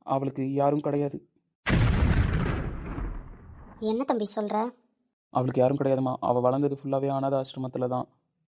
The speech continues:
Speaker 2: என்னடா தம்பி? சரி, அப்படியே இருந்தாலும், ம், நம்ம விட்டு கொடுத்துட போறோமாடா? உனக்கு பிடிச்சிருக்குன்ற பட்சத்துல கல்யாணம் பண்ணி தானே வைக்க போறோம். நம்ம அனாதைன்னு தெரிஞ்சும் இவங்க குடும்பத்துல நம்மளை பத்தியே தான் கவலைப்படுறாங்க. எவ்வளோ நல்ல குடும்பமா இருக்காங்க.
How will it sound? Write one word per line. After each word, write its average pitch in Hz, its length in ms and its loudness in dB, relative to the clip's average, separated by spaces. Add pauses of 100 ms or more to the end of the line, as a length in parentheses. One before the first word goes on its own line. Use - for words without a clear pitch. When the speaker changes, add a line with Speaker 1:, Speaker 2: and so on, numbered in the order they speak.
Speaker 2:
என்னடா 269 300 2
தம்பி? 226 300 0 (400)
சரி, 302 340 2
அப்படியே 262 340 2
இருந்தாலும், 330 360 4 (220)
ம், 269 180 -2
நம்ம 262 200 0
விட்டு 285 160 -4
கொடுத்துட 294 260 -2
போறோமாடா? 277 320 2 (100)
உனக்கு 269 220 -6
பிடிச்சிருக்குன்ற 302 460 -4
பட்சத்துல 285 360 -6
கல்யாணம் 294 260 -2
பண்ணி 285 160 -6
தானே 294 120 -6
வைக்க 285 200 -6
போறோம். 285 280 -4 (600)
நம்ம 233 200 -2
அனாதைன்னு 269 400 -2
தெரிஞ்சும் 262 460 0
இவங்க 240 240 -2
குடும்பத்துல 262 480 0 (560)
நம்மளை 254 260 0
பத்தியே 269 260 0
தான் 285 180 -2
கவலைப்படுறாங்க. 240 540 -2 (640)
எவ்வளோ 247 280 -2
நல்ல 262 200 0
குடும்பமா 254 360 -2
இருக்காங்க. 254 320 -2